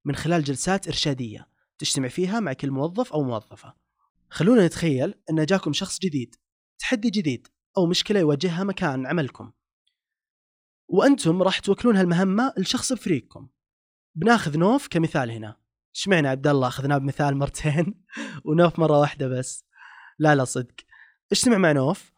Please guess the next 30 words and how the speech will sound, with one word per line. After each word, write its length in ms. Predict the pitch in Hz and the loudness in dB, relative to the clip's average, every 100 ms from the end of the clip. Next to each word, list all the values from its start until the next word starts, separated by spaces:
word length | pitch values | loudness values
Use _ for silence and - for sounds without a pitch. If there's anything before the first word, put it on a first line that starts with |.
| _ 165 | _ -4
وقول 320 | 147 208 220 | 2 2 2
لها 160 | 185 | 0
عن 160 | 156 156 | -2 -4
التحدي 640 | 151 156 185 165 196 214 | -6 -6 -6 -4 -4 -4
اللي 160 | 175 175 | -4 -4
تواجهونه. 600 | 175 170 135 127 110 101 _ _ _ _ _ - | 0 0 0 -4 -6 -12 _ _ _ _ _ -2
تلقون 320 | 196 277 208 | 4 6 6
وجه 300 | 220 170 170 | 4 4 2
نوف 220 | 196 262 | 2 2
بدأ 180 | 180 214 | 0 2
يتقلب 480 | 190 185 214 139 117 - | 2 4 4 2 -2 -6
ويفكر 560 | 165 - 247 135 120 _ | -4 -2 -2 -6 -8 _
كيف 360 | - 233 - 185 | -2 0 -2 -4
ممكن 500 | 220 - 208 233 - _ - | -4 -2 -4 -4 -8 _ -4
نوف 280 | 175 220 - | -2 -2 -4
تحل 240 | - 277 | -2 0
المشكلة. 460 | 277 277 - 131 156 _ _ _ _ _ _ _ | 2 0 -2 -8 -10 _ _ _ _ _ _ _
بعدين 380 | 151 170 220 247 | -2 0 2 2
قول 200 | 220 185 | 4 2
لها: 320 | 135 135 165 - _ _ | 2 -2 -4 -8 _ _
"فكري 320 | - 247 202 | -8 -4 -6
كيف 260 | 180 202 180 | -4 -4 -2
ممكن 200 | 180 - | -6 -6
تحلين 300 | - 185 226 | -4 0 2
هالموضوع 480 | 190 151 135 160 240 _ _ _ - | 2 0 2 0 -2 _ _ _ -10
وقولي 420 | 147 160 190 233 | -2 2 2 2
لي 100 | 254 | 2
إذا 180 | 170 165 | 2 2
واجهتي 400 | 165 185 202 233 | 2 0 -2 -4
مشاكل." 500 | 214 156 117 - | -2 -4 -6 -12